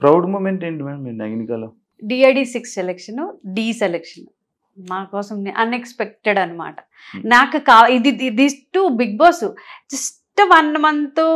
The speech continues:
Speaker 2: two months before-ే మేము మాట్లాడుకున్నాం. Bigg Boss-ది వస్తేనే ఆ రోజు సడన్ గా కాల్ వచ్చింది తనకి,
Speaker 1: మ్మ్, మ్మ్.
Speaker 2: "మమ్మీ మీకు ఒక గుడ్ న్యూస్, మీరు ఇంటికి రా,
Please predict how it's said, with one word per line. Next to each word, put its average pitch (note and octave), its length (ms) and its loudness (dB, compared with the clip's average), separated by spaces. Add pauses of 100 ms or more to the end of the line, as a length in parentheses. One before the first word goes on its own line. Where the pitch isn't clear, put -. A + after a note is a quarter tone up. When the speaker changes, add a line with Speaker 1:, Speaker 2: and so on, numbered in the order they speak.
(400)
Speaker 2:
two C#4 100 0 (120)
months B3+ 300 -6
before-ే C4 260 0
మేము B3+ 240 -6
మాట్లాడుకున్నాం. G3 640 -2
Bigg F#3+ 160 -12
Boss-ది A3+ 220 -8
వస్తేనే A3 440 -12 (320)
ఆ A3+ 100 4
రోజు B3 200 -2
సడన్ A#3 340 -4
గా E4+ 100 0
కాల్ C4+ 320 2
వచ్చింది A#3+ 340 0
తనకి, F3 640 -8
Speaker 1:
మ్మ్, A#2+ 340 -16
మ్మ్. G2 140 -14 (840)
Speaker 2:
"మమ్మీ A#3 460 -2
మీకు A#3+ 260 -6
ఒక G3 200 -6
గుడ్ F3+ 140 -4
న్యూస్, G#3 280 -4
మీరు G#3+ 140 -6
ఇంటికి G#3+ 280 -6
రా, A3+ 160 0